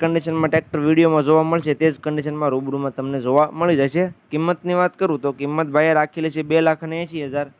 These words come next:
કિંમત અંદાજિત રાખેલી છે. જોવા ક્યાં મળે તેની વાત કરું તો તાલુકો પોરબંદર, તાલુકો અને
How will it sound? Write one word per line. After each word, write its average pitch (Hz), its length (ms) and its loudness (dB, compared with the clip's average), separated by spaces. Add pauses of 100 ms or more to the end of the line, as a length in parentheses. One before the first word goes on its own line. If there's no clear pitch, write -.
(320)
કિંમત 147 260 -10
અંદાજિત 156 380 -2
રાખેલી 170 420 0
છે. 165 100 0 (600)
જોવા 151 240 0
ક્યાં 180 220 -2
મળે 180 160 0
તેની 180 280 -2
વાત 175 140 -2
કરું 180 260 0
તો 147 160 -4
તાલુકો 156 380 -2
પોરબંદર, 156 560 -2
તાલુકો 156 380 -2
અને 156 100 -2